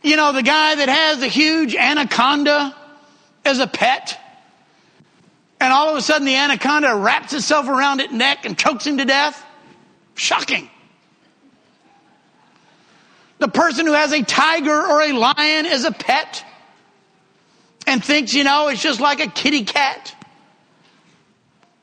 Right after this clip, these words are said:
until it rips them apart. But they're lulled into a false sense of security. One of the greatest sting operations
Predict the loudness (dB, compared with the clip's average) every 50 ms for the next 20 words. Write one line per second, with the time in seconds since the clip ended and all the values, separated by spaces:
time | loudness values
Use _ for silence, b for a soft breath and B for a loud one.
0 | _ -12 -8 -2 0 0 0 0 -4 -6 -4 -2 -2 -2 -2 -4 -6 -4 -2 -2
1 | -2 -2 0 0 0 0 0 -4 -10 -18 -20 -20 -20 _ _ _ _ _ _ _
2 | _ _ _ _ _ _ _ _ _ _ _ _ _ _ _ _ _ _ _ _
3 | _ _ _ _ _ _ _ _ _ _ _ b b b b b b b b b
4 | b b b b b _ -10 -4 -2 -2 0 0 0 0 2 2 2 4 2 2
5 | 2 0 0 0 -2 -2 -4 -6 -8 -6 -4 -2 -2 -2 -4 -4 -4 -2 -2 -2
6 | -2 -4 -6 -4 -2 -2 0 0 -2 -2 -4 -8 -10 -8 -8 -6 -8 -8 -8 -12
7 | -14 -12 -10 -10 -10 -12 -12 -12 -8 -6 -4 -4 -4 -4 -8 -12 -16 -20 _ _
8 | _ _ _ _ b b b b b b b b b b b b b b b b
9 | b b _ _ _ _ _ _ _ b b b b b b b b b b b
10 | b b b b b b b b _ 0 0 2 2 2 2 0 0 0 2 2
11 | 2 2 2 0 0 -2 -2 -4 -6 -8 -4 -2 0 0 2 2 2 0 0 -2
12 | -2 0 -2 0 0 -2 -2 0 0 0 0 -2 -6 -8 -10 -14 -16 -18 -16 -16
13 | -16 -18